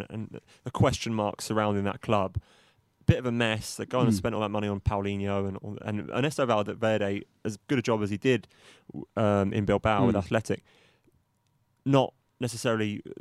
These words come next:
Speaker 1: a manager that people had, had pegged for the European elite. And, he, and what he's done is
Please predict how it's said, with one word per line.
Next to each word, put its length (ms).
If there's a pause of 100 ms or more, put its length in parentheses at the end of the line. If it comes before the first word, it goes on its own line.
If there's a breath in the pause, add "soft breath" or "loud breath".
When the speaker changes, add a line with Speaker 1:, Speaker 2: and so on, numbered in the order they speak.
Speaker 1:
a 60
manager 300
that 120
people 280
had, 160
had 160
pegged 300
for 100
the 80
European 380
elite. 300
And, 100
he, 100
and 100
what 120
he's 100
done 280
is 280